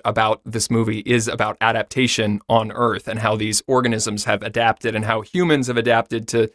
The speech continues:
figure out how to deal with these other organisms on the other planet and all that other stuff. But yeah, I'm really excited. Great to meet you, Billy.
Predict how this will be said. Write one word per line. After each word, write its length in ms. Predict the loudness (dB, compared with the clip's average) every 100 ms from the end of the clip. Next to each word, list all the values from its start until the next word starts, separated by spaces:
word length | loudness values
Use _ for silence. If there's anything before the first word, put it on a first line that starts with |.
| _ _ -4
figure 260 | -2 2
out 240 | 2 2 -2 _ _
how 100 | 2
to 80 | 2
deal 220 | 2 2
with 140 | 2 0
these 160 | 0
other 160 | 2 2
organisms 540 | 2 2 0 -2 -4 -2
on 200 | -2 0
the 120 | 2
other 220 | 2 2
planet 420 | -2 -2 -2 -2
and 80 | 0
all 100 | 0
that 100 | 2
other 160 | 0 -2
stuff. 300 | 0 0 0 _ 0
But 160 | 2
yeah, 160 | 2 0 _
I'm 80 | -2
really 180 | 0 0
excited. 400 | 0 0 0 -4 _ 2
Great 140 | 2
to 80 | 2
meet 160 | -2
you, 40 | -2
Billy. 300 | -2 -2